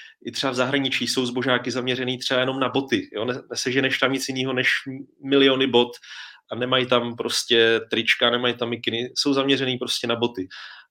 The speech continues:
A takhle jsou další. Teď jsem zaznamenal něco, co je zaměřený jenom třeba na online nějaký kurzy, kde si vybíráš, takže jsou specializovaný a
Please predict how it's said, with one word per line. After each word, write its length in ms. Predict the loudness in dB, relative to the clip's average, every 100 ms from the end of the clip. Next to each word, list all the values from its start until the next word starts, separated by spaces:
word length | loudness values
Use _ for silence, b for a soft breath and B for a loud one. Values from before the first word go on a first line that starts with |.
| -6
A 60 |
takhle 280 | -2 0 2
jsou 240 | 2 4 6
další. 500 | 6 6 2 -2 -6 -18 _ -18 -8
Teď 160 | -6
jsem 140 | -4 -2
zaznamenal 500 | -2 0 4 4 4
něco, 360 | 0 0 -2 0
co 80 | 0
je 60 | 2
zaměřený 480 | 2 0 0 2
jenom 200 | 2 2
třeba 220 | 0 0 2
na 160 | 2
online 360 | 0 2 2 2
nějaký 340 | -2 -2 -6
kurzy, 500 | -4 0 2 2 2 -2 B B -8
kde 120 | -4
si 160 | -2
vybíráš, 500 | -2 0 4 4 4
takže 280 | 0 0 0 -2 -8 _ _ _
jsou 320 | -2 2 2
specializovaný 920 | 2 -4 0 2 0 0 -2 0 0
a 120 | -2